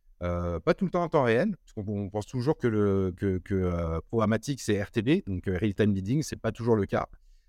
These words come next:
Euh, mais en gros, ce qu'il faut comprendre, c'est un mix de techno, euh, de data et d'humain. Et du coup, ma réponse plus philosophique, pour moi, philosophiquement, programmatique, euh, R H, c'est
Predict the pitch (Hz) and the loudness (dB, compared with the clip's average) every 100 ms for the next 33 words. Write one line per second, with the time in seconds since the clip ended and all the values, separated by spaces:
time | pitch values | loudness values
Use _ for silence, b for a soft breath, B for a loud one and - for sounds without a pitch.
0 | _ 98 92 90 90 90 87 85 90 110 | _ 0 0 0 0 -2 -2 -4 -2 -2
1 | 104 143 - _ 113 110 107 135 156 - | 2 0 0 _ -4 -4 -2 -2 -2 -2
2 | 107 110 127 - 110 101 - - 127 139 | -2 0 -4 0 0 0 -4 -8 -4 0
3 | 160 208 _ _ _ _ - 98 92 101 | 2 0 _ _ _ _ -4 -2 -2 0
4 | 110 110 120 127 131 185 _ _ - 120 | 0 2 0 2 0 -2 _ _ -8 -4
5 | 127 147 190 120 127 - 147 120 117 143 | 0 0 0 0 -6 -2 2 2 0 -6
6 | - 139 139 131 120 - 190 - - _ | -8 -8 0 2 2 -2 -6 -8 -20 _
7 | 107 127 156 165 - _ - _ 185 170 | -4 0 2 2 -4 _ -20 _ 0 2
8 | 156 - 139 156 185 - _ _ _ _ | 0 -2 -4 -2 -2 -4 _ _ _ _
9 | - 127 131 117 143 117 117 98 98 110 | 0 2 2 0 -4 2 4 4 2 2
10 | 143 156 - 113 98 | 2 0 -4 -2 -2